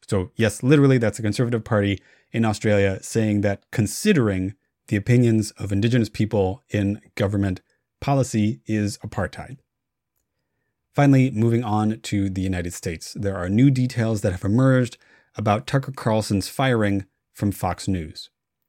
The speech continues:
Apparently, his dismissal from the network was related to a text that he sent during the twenty twenty presidential campaign.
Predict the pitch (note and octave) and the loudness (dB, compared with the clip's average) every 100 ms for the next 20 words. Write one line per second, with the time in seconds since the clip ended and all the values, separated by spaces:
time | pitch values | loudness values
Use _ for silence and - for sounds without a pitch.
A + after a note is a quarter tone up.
0 | - A2+ E3 D#3+ C#3 A#2+ G#2+ - G#2+ G2+ | -14 -6 -2 0 0 -2 -2 -2 -2 -2
1 | A2+ G2+ - C#3+ C#3 A2+ G#2+ - G#2 G2 | -6 -6 -2 0 0 -2 -4 -6 -4 -2
2 | A#2 A#2 A#2 - G#2+ F#2 G#2 G2+ F#2+ - | -2 -2 -6 -4 -6 -4 -2 -2 -4 -6
3 | G#2+ G2 - B2 - - G#2 F#2 G2 - | -8 -8 -6 -6 -6 -8 -6 -4 -6 -6
4 | G#2+ F#2 - _ _ _ - G#2 G2 F#2+ | -4 -4 -8 _ _ _ -4 -2 0 0
5 | G2 F#2+ G2 F#2 F#2 - - F#2+ F#2+ - | -4 -6 -4 -2 -4 -6 -6 -6 -6 -8
6 | F#2+ F2 F2 - _ _ - F#2 F2+ F2+ | -8 -6 -8 -10 _ _ -8 -6 -4 -6
7 | - E2+ E2+ D#2 - F2 | -8 -10 -10 -6 -4 -6